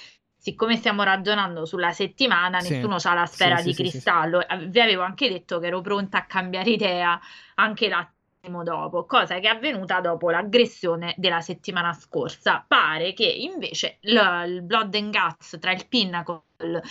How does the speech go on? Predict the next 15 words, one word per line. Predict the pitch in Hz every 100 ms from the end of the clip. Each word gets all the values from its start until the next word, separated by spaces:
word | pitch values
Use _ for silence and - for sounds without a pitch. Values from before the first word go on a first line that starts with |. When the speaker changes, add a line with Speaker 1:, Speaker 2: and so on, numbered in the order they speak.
| - -
Speaker 1:
e | 208
l'Inner | 202 196 196 196
Circle | - - - 156
sia | - 202 -
fissato, | 196 - 165 147 202 262 - _ _ _ _ _ - -
e | 220 196 180 175 165
Speaker 2:
Sì. | 160
Speaker 1:
quindi | 135 202 170
è | 170
ormai | 185 214 190
ufficiale, | 180 - 254 - 151 160 185 208 - - -
il | 311 285
cinque | - 233 202 190 185 202 196 -
di | 170 190
maggio. | 180 170 165 165 156 175 175